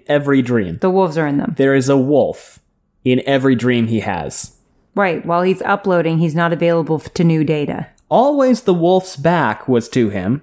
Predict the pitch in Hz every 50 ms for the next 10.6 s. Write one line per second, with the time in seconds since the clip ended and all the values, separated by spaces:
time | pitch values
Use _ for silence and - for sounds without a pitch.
0 | _ - 151 156 170 214 262 285 247 220 208 - 180 170 160 165 156 120 107 110
1 | 147 175 - 160 170 180 180 180 175 175 170 - 160 156 143 127 131 127 127 135
2 | 139 123 120 - - 156 156 151 147 143 175 196 175 151 135 127 - - - 135
3 | 131 127 117 120 117 123 127 123 120 110 - - 127 117 110 - 110 - - 117
4 | 127 151 175 165 - 127 120 120 120 110 104 117 117 113 - 117 101 110 113 101
5 | 107 104 104 101 - - 170 156 131 113 - 113 101 101 113 127 131 - - -
6 | - - - _ _ 135 160 170 170 - 180 170 160 170 196 220 254 247 - -
7 | - 180 185 180 180 175 170 170 170 165 135 113 107 107 110 - 131 127 123 117
8 | 127 147 170 175 - - 120 110 107 107 - 131 127 127 127 147 151 - 151 147
9 | 151 151 - - - - - 180 147 110 95 92 87 85 - _ _ _ - 139
10 | 131 185 202 208 196 170 131 104 101 104 107 107